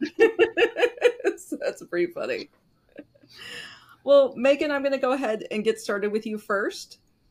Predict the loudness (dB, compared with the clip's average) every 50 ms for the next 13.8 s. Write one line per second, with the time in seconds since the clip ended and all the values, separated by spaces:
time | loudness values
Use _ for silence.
0 | _ _ _ _ 0 0 2 2 2 2 2 0 0 -2 -2 -2 -4 -6 -12 _
1 | _ _ -6 -4 -4 -2 -2 -4 -4 -4 -2 -2 0 -2 -2 -2 -2 -2 -2 -2
2 | -4 -8 -6 -4 -2 -2 -2 -2 -2 -2 -2 -2 -2 -4 -4 -6 -6 -6 -6 -4
3 | -4 -2 -2 -2 -2 -2 -2 -2 -2 -2 -4 -4 -4 -6 -6 -8 -10 -10 -6 -4
4 | -2 -2 -2 -4 -6 -8 -12 -10 -4 -2 -2 -2 -4 -6 -10 -12 -14 _ -2 0
5 | 0 2 2 0 -2 0 0 0 0 0 -2 -8 -12 -8 -4 -4 -2 -2 -4 -6
6 | -10 _ _ _ -12 -10 -10 -8 -6 -4 -2 -2 -2 -2 -2 -4 -2 -2 -2 -2
7 | -4 -4 -6 -6 -6 -4 -2 -2 -2 -2 -2 -4 -6 -6 -8 -8 -8 -8 -8 -8
8 | -8 -8 -8 -10 -10 -10 -12 -12 -16 _ _ _ _ _ _ _ _ _ 0 0
9 | 0 0 -2 -6 -6 -4 -2 -2 -2 0 0 -2 -2 0 0 0 0 0 -2 -2
10 | -4 -6 -8 -8 -6 -6 -6 -6 -4 -4 -4 -4 -4 -6 -8 -10 -8 -8 -8 -4
11 | -2 -2 -2 -2 -2 -2 -4 -4 -6 -4 -6 -6 -6 -6 -8 -6 -6 -6 -8 -8
12 | -8 -6 -4 -4 -4 -6 -8 -8 -6 -6 -4 -4 -4 -4 -4 -4 -4 -4 -6 -8
13 | -8 -8 -8 -8 -8 -10 -10 -8 -6 -6 -4 -4 -4 -4 -6 -6